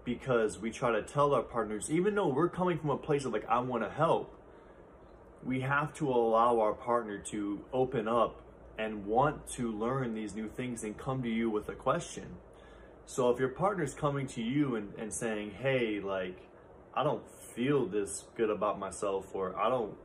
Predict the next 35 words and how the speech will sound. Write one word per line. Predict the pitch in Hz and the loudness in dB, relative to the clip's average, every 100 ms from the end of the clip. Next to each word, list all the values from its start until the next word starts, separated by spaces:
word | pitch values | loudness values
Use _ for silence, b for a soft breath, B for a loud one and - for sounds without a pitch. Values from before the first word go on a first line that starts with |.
| - | -14
you | 104 | -6
know, | 101 | -4
I'm | 107 | -4
feeling, | 107 120 110 104 95 B B - - | -4 -4 -4 -6 -10 B B -10 0
I | 123 | 2
don't | 127 | 2
know | 113 | 2
how | 127 123 | 4 4
this | 113 110 | 4 -4
is | 107 | -4
gonna | 110 101 | -2 -2
work, | 95 120 131 110 - | 0 2 2 0 -4
or, | - | -6
or | 104 104 | -4 -2
this | 104 120 - | 0 -2 -2
or | 98 | -4
that, | 104 131 113 - | 0 0 0 -4
you | 113 | -6
know, | 107 101 | -4 -4
maybe | 104 117 127 117 107 - - - - - - - - | -2 -2 0 -2 -4 -12 -20 -20 -20 -20 -20 -20 -12
instead | 110 127 | -6 0
of | 117 | 0
automatically | 107 113 127 117 110 120 120 | 4 4 6 4 2 0 -2
trying | 107 123 120 117 | -4 -2 0 -2
to | 95 | -4
fix | - 170 - | -2 -2 0
it | 95 | -2
right | 98 92 | 0 -2
away | 87 90 92 | -4 -4 -4
before | 95 - 131 | -6 -2 0
you | 120 117 | 0 0
have | 120 110 | 0 0
the | 95 | -6
full | - 135 | -4 -2
picture, | - - 175 - - | -2 0 -2 -4 -10